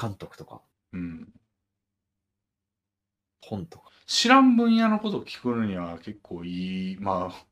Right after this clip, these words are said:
Speaker 2: 大嘘こかれてる可能性もあるけど。
Speaker 1: そうなんです。だから、
Speaker 2: 結構いいですよ。
Speaker 1: 大嘘こかれてるから。まあでも、ググるのもか-、変わんないからな、大嘘こかれてる可能性があるな。
Speaker 2: うん。
Speaker 1: いや、でも、ググるのはなんとなくネットリテラシーが働いて気づくけど、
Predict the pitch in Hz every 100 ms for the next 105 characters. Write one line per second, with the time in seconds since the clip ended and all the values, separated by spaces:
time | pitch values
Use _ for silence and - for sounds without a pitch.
0 | - 127 156 165 175 165 135 135 131 131
1 | 123 120 117 98 87 95 98 85 82 73
2 | _ _ - - 139 123 117 107 117 -
3 | 110 139 156 165 151 160 170 123 110 98
4 | 104 - - - - 113 107 120 156 277
5 | 135 117 - - - 139 202 202 110 107
6 | 98 110 107 117 117 107 104 95 - 101
7 | 95 104 98 92 - - _ 98 90 85
8 | 80 76 _ _ _ - 120 110 131 247
9 | 277 107 98 131 135 131 - 101 - -
10 | 104 90 123 120 107 104 92 87 92 98
11 | 95 98 - 101 - 90 82 85